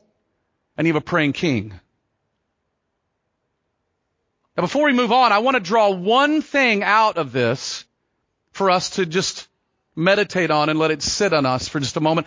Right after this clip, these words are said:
as we think about the day, about the day of trouble. Do you see the importance of praying before the day of trouble, not just in the day of trouble?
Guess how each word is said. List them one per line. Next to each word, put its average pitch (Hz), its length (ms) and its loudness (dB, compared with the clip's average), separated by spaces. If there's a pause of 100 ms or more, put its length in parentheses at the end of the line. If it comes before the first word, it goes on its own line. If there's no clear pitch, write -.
(160)
as 185 180 0
we 202 80 -4
think 247 320 -4
about 165 280 2
the 156 80 -4
day, 147 160 2
about 147 280 -2
the 147 80 -2
day 139 120 0
of 131 80 0
trouble. 131 420 -4 (1500)
Do 185 140 0
you 262 180 2
see 277 280 0
the 247 140 2
importance 226 640 0
of 190 160 -2
praying 185 720 0 (800)
before 208 880 0 (540)
the 156 100 -4
day 151 200 0
of 135 80 0
trouble, 131 560 -2 (760)
not 170 240 2
just 160 280 -2
in 165 140 0
the 143 80 0
day 120 140 0
of 101 80 -4
trouble? 90 380 -8